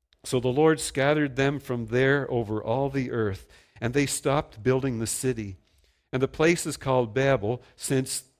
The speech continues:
that is where the Lord confused the language of the whole world. So the Lord caused them to spread out from there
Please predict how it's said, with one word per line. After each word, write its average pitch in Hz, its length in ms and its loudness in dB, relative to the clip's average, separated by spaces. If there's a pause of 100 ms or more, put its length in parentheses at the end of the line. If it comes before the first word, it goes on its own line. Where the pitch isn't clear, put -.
(100)
that 131 400 -2
is 139 220 -4
where 120 340 0
the 117 140 -2
Lord 117 380 0
confused 120 580 -6
the 117 80 -4
language 123 520 -4
of 107 140 -10
the 92 80 -6
whole 131 320 -4
world. 101 460 -4 (460)
So - 140 -2
the 127 100 0
Lord 147 360 4
caused 147 400 0
them 147 240 0
to 117 140 -10
spread 139 420 -2
out 147 240 0
from 139 240 -8
there 120 380 2